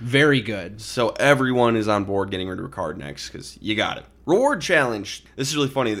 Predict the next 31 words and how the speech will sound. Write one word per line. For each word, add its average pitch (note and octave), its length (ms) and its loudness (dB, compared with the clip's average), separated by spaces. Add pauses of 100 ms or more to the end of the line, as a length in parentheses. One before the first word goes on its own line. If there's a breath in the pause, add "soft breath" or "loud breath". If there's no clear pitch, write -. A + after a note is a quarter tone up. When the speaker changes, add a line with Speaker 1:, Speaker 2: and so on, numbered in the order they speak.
(100)
Speaker 2:
Jeff C3 180 -2
tells B2 180 -2
him A#2+ 120 -2
you're A2+ 80 -2
gonna A#2 100 2
have G#2 80 0
a G#2 60 -4
choice D3+ 340 -2
between A2+ 380 -6
chicken A3+ 420 -2
and C#3+ 180 -4
veggies A2+ 520 -4
or, G#2+ 320 2
like, F#2+ 160 -2
dessert, G2 320 -6
cake F2 260 -8
and F2+ 100 -8
candy F#2 280 -8
and F#2 100 -8
stuff G2+ 160 -8
like G2 140 -12
that. F2+ 340 -2
Worth C#3+ 200 0
playing D#3 260 0
for? G#3 360 -2 (640 soft breath)
And G#2+ 100 -2
everybody's B2 180 -4
like, E3 120 -12
"Yeah, A#3+ 220 4
except E3 260 -6
Deshaun." G#2+ 460 -2